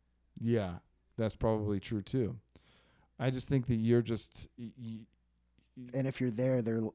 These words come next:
Speaker 2: they already have you.
Speaker 1: Right.
Speaker 2: You're stuck. <laughs>
Speaker 1: Right. Exactly. So don't, if you're listening out there, never order in person from anywhere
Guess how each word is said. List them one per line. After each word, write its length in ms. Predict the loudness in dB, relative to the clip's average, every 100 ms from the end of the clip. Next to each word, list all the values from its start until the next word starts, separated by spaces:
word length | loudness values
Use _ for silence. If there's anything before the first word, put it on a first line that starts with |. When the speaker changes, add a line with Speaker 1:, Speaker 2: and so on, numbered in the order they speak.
| -4
Speaker 2:
they 220 | 0 2
already 200 | 2 0
have 220 | -2 -4 -6
you. 200 | -8 -12 -20 -20 _ _ _ _ _ _ _ 6
Speaker 1:
Right. 140 | 8 8
Speaker 2:
You're 20 |
stuck. 480 | 2 2 2 2 -4 8
<laughs> 140 | 10
Speaker 1:
Right. 440 | 12 10 10 8 2 -6 -6 -20 -6
Exactly. 880 | 0 4 8 8 8 4 -4 -4 -8 -16 -20 -20 -16
So 400 | 0 8 10 10 6 10
don't, 380 | 12 12 10 6 -8 -2
if 180 | -2 -2 0
you're 220 | 4 4
listening 360 | 4 2 2
out 140 | 2 4
there, 280 | 4 4 4
never 600 | 0 4 4 6 6 6
order 540 | 6 6 8 8 8 6
in 240 | 4 2
person 500 | 4 4 4 2 0
from 200 | 0 0
anywhere 600 | 2 2 2 0 -4